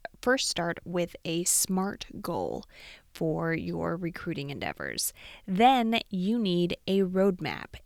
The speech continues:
and part of your roadmap is you need to determine what is your finish line, which is your actual goal, and what is your starting line or your starting point. Where are you today?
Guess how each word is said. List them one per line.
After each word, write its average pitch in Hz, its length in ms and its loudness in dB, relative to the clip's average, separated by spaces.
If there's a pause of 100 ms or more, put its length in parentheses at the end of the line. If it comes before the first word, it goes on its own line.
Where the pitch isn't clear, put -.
and 196 240 0
part 247 320 0
of 247 140 0
your 247 160 2
roadmap 202 540 2
is 180 280 0
you 214 100 0
need 247 240 -2
to 254 400 2 (500)
determine 185 500 0 (320)
what 185 340 2
is 180 320 2
your 175 600 2
finish 185 520 -4
line, 302 360 -2 (320)
which 208 340 6
is 208 380 4
your 190 340 2
actual 247 580 2
goal, 190 460 2 (480)
and 202 240 6
what 208 260 4
is 190 300 4
your 175 240 4
starting 269 640 8
line 175 480 2 (140)
or 185 260 6
your 175 160 2
starting 202 540 2
point. - 340 -8 (400)
Where 185 520 4
are 175 220 4
you 165 440 2
today? 165 580 2